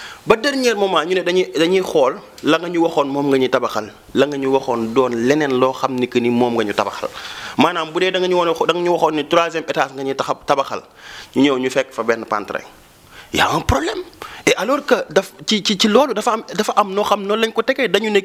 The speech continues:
kii, kii dafa indi plan wam, ne plan bii laa bëggoon tabax. Kii indi beneen plan, ne plan bii laa bëgg a tabax.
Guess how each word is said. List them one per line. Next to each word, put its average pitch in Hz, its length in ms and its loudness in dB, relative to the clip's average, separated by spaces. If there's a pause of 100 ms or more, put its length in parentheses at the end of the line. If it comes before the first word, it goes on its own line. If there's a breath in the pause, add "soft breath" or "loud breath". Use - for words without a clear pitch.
(140)
kii, 269 340 0 (160)
kii 247 240 2
dafa 214 220 2
indi 202 160 0
plan 180 340 2
wam, 175 180 0 (100)
ne 147 100 2
plan 180 380 0
bii 190 180 -2
laa 196 160 2
bëggoon 151 300 -2
tabax. - 300 -2 (380 loud breath)
Kii 220 280 4
indi 196 160 4
beneen 196 240 0
plan, 175 260 0
ne 160 80 -2
plan 185 300 0
bii 190 140 -2
laa 190 120 4
bëgg 143 160 -4
a - 40 -4
tabax. 117 280 -4